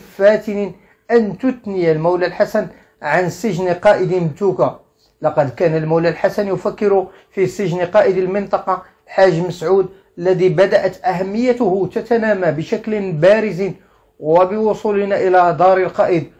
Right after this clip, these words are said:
فوجئنا باستقبال كبير مدهش كثيراً. لقد كان مقامنا في هذه القصبة كله أفراح وحفلات لا تنسى.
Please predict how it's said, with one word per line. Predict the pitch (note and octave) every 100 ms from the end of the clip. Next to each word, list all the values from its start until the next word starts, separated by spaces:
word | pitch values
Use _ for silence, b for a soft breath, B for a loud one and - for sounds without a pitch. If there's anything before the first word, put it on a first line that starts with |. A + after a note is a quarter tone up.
| b _
فوجئنا | F3+ E3+ G#3 F#3+ G3+ F3
باستقبال | D#3+ - D3+ - E3+ A3 A#3 G#3+ -
كبير | G3+ A3+ G#3+ G3+
مدهش | G#3 A#3 F#3+ G3+ G#3+ E3+ C#3 b b -
كثيراً. | G3+ G3 G3 F3 D3+ C#3 b b
لقد | D3+ - D#3
كان | - F#3 E3+
مقامنا | F3 F3 G3 F#3+ F#3+ F#3
في | F#3+ E3+
هذه | F#3+ F3 F3+
القصبة | F3+ G3+ G3 F3+ - B B -
كله | F#3+ F#3+ G3+ F3 F3+
أفراح | - F#3+ G3 G#3
وحفلات | F#3 F3 - F3+ G3 G3+ G3+
لا | F#3 F#3
تنسى. | F3+ F3+ E3 E3+